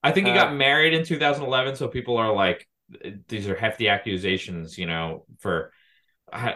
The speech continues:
Speaker 1: you know. Uh,
Speaker 2: We should all say, yeah, we should say legally this is speculation. This is all speculation. So, you
Speaker 1: I,
Speaker 2: know.
Speaker 1: looking at this dude's Twitter, or, you know, this person's Twitter, this didn't happen. But, but let's, let's just,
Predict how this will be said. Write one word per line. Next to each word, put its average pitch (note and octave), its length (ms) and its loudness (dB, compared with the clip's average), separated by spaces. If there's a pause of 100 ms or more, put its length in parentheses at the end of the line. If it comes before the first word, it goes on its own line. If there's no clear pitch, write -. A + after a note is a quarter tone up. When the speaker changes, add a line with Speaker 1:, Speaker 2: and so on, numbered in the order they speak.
(100)
Speaker 1:
you C#3 140 0
know. E2+ 280 0
Uh, C3+ 120 4
Speaker 2:
We C3 80 -2
should G#3+ 140 8
all A3+ 120 10
say, A3+ 160 6
yeah, G#3 120 8
we F#3 120 6
should G3 160 0
say G#3 220 2
legally F3+ 400 2
this C#3+ 180 -8
is C#3+ 80 -12
speculation. C#3 720 0
This C3 220 -6
is B2+ 80 0
all C#3 120 6
speculation. A#2+ 920 -2
So, A#2 260 -2
you A2 80 -6
Speaker 1:
I, G3 520 6 (100)
Speaker 2:
know. F3 80 -10 (340)
Speaker 1:
looking F#3+ 540 4
at A#3 120 4
this F#3 200 2
dude's D#3+ 260 -2
Twitter, E2+ 560 -2 (420)
or, D#3+ 300 8
you F3 80 4
know, C3+ 100 4
this B2+ 140 0
person's B2+ 400 0
Twitter, F2+ 480 -2 (560)
this E3 320 4
didn't F2+ 280 2
happen. - 480 -10
But, F3+ 200 10
but F#3+ 200 8
let's, A#3 320 6 (100)
let's F#3 380 2
just, F3 340 0